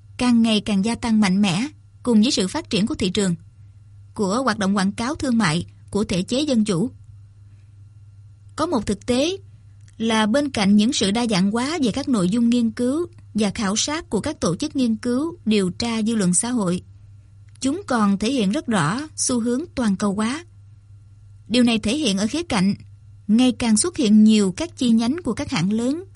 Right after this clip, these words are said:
tại nhiều quốc gia trên thế giới, chứ không chỉ đóng khuôn trong hoạt động của một quốc gia nào đó. Hơn thế, những chủ đề được khảo sát nhiều khi cũng vượt ra khỏi phạm vi của một quốc gia.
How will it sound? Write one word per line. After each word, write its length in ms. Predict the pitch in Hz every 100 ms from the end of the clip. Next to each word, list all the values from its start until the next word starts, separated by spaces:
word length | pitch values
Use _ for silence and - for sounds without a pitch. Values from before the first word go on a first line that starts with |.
| -
tại 160 | 196 196
nhiều 200 | 214 185
quốc 180 | 196 233
gia 180 | 226
trên 200 | 214 214
thế 100 | 202
giới, 320 | 226 226 262 302 - - - - -
chứ 380 | 277 277 262 240
không 280 | 302 269
chỉ 140 | 247 202
đóng 180 | 254 339
khuôn 340 | - 277 247 220
trong 140 | 262 233
hoạt 160 | 185
động 220 | 214 180 190
của 100 | 269
một 200 | 208 285
quốc 140 | -
gia 180 | 240 220
nào 140 | 196
đó. 220 | 185 220 302 - - - - - - - -
Hơn 280 | - 240 220
thế, 320 | 240 262 339 - - - - - - 214
những 200 | 220 302
chủ 160 | 262
đề 220 | 247 226
được 160 | 202 196
khảo 220 | 226 202
sát 320 | - 311 339 - - -
nhiều 180 | 226 240
khi 300 | 226 277 269
cũng 300 | 262 202 262 339
vượt 160 | 202
ra 180 | 190 247
khỏi 300 | 226 190 240
phạm 280 | - 196 202
vi 160 | 220 208
của 120 | 233
một 220 | 220 160
quốc 120 | 254
gia. 200 | 240 202